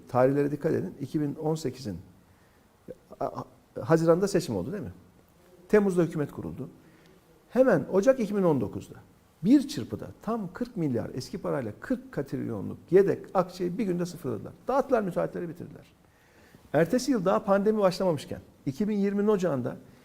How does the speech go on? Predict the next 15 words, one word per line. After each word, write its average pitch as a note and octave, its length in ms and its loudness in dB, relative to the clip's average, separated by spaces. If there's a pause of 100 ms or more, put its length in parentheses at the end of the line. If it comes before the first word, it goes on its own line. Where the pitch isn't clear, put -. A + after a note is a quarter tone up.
(460)
bir B3+ 180 10
yıllık E3+ 440 4
biriken G3+ 320 2
yedek E3+ 340 6
akçeyi A2 300 0
tam E3 220 -2
altı D#3 260 2
milyar, A2+ 340 0 (380)
eski - 220 -8
parayla A#2+ 320 2
altı B2+ 240 0
katrilyon, A#2 440 -4 (540)
bir C#4+ 160 2
günde A#3+ 460 0
sıfırladılar. G3 560 -10